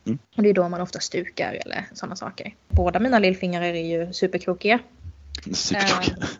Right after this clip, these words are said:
Speaker 2: jo, men de, de går ju som sätan. Eh, <laughs> För att jag var målvakt i fotboll när jag var liten.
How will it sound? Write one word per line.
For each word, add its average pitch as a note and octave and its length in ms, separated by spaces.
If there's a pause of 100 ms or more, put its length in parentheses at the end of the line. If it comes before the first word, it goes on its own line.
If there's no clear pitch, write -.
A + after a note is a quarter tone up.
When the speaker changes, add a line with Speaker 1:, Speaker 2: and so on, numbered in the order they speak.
(280)
Speaker 2:
jo, C#4+ 220
men B3 180
de, A3 100
de G#3 240
går A#3+ 120
ju G#3+ 40
som G3+ 140
sätan. F#3 340 (440)
Eh, F#3+ 320 (220)
<laughs> - 120 (320)
För A#3+ 40
att A#3+ 40
jag A#3+ 140
var A#3+ 100
målvakt A#3+ 400
i A3+ 40
fotboll A3 340
när A#3+ 80
jag G#3 60
var G#3 40
liten. G3+ 320